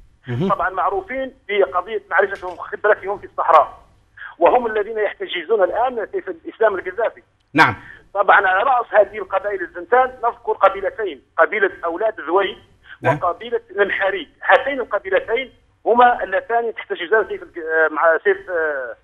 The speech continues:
Speaker 1: سيف الإسلام
Speaker 2: آه،
Speaker 1: القذافي.
Speaker 2: سيف عمر، سيف الإسلام عمر القذافي.
Speaker 1: أيوة. طيب،
Speaker 2: نعم.
Speaker 1: الصراع، آه،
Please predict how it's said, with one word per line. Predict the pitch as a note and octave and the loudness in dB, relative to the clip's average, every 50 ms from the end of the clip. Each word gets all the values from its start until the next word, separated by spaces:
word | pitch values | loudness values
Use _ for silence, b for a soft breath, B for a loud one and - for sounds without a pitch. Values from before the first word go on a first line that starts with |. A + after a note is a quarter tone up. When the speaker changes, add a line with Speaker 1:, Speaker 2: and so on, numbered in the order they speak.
| _ _ - | _ _ -6
Speaker 1:
سيف | - E3 - | -6 -4 -4
الإسلام | F#3 G3 E3+ - F#3+ F#3 D#3+ | -4 -6 -4 0 2 2 4
Speaker 2:
آه، | D3 C#3 | 2 2
Speaker 1:
القذافي. | - D#3 C#3+ C#3 C#3+ - | 0 -2 0 0 0 -2
Speaker 2:
سيف | G3 - - F#3 | -4 -6 -4 -4
عمر، | G3+ F#3+ F3+ E3+ D#3 D3 | -4 -2 -2 -2 -2 0
سيف | - G3+ F#3+ F#3 | -2 -2 -2 -2
الإسلام | E3 - G#3 G3 F3 | -6 -8 -8 -6 -4
عمر | E3+ E3+ E3 | -4 -4 -6
القذافي. | C#3 - C#3 C3 C3 A#2 - - - - _ _ _ _ - A2+ | -6 -6 -2 2 2 2 2 2 -8 -20 _ _ _ _ -16 -10
Speaker 1:
أيوة. | A2+ A#2 A2 G#2+ G2+ - b b b b b b b | -10 -8 -8 -8 -10 -12 b b b b b b b
طيب، | A3+ B3 B3 | 6 6 6
Speaker 2:
نعم. | A#3+ B3 | 4 2
Speaker 1:
الصراع، | B3 - B3+ B3 C4+ A3 F3+ F#3 | -2 2 4 6 6 6 6 6
آه، | G3 F#3 E3+ | 6 6 4